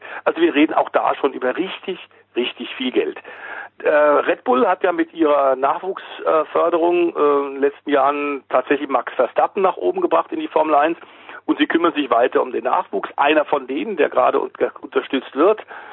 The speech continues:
ähm, ist tatsächlich der Invictum, ein sehr talentierter und sicherlich sehr schneller Brite, bei dem allerdings auch, äh, Christian Horner, der bei Red Bull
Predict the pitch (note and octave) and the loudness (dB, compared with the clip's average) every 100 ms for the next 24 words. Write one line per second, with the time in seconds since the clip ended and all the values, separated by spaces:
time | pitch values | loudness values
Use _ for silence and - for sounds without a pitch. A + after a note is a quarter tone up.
0 | - - D3+ D3 - F3 - D#3 - D3+ | -16 0 2 2 -2 -2 0 -2 0 -2
1 | D3 C3 C3 - - G3+ - G3+ F3+ _ | 2 0 0 -2 -6 -2 0 0 -4 _
2 | _ - C#3 C3+ - _ - C#3 C#3+ C#3 | _ -2 0 -2 -8 _ -2 2 4 2
3 | - G3+ B3+ - E3 G3 G3 F3+ F3+ D3+ | 0 0 0 0 -2 0 0 -2 -6 -10
4 | E3+ E3 D3+ - C#3+ - C#3+ C#3 C3+ C3+ | -2 -2 -2 -2 -2 0 0 2 0 0
5 | F3 A3 G#3+ - - - - C3+ C4+ F#3 | 0 0 -2 -6 -20 -18 -4 -4 0 0
6 | F#3 E3+ - F3 G3 F#3+ F#3+ - D3 F#3+ | 0 -2 0 0 0 -4 -6 0 2 2
7 | - - E3 D3+ D#3 D3 C#3+ - E4+ - | 0 0 2 4 2 2 -2 -2 -2 2
8 | D#3 C#3 D3+ G3+ C3 E3 F#3 - C#2 C#2 | 0 2 2 2 2 2 0 -2 2 2
9 | C3+ B2+ - B2 B2+ B2 B2+ - D3 | 0 -6 -2 2 2 0 -4 -2 -2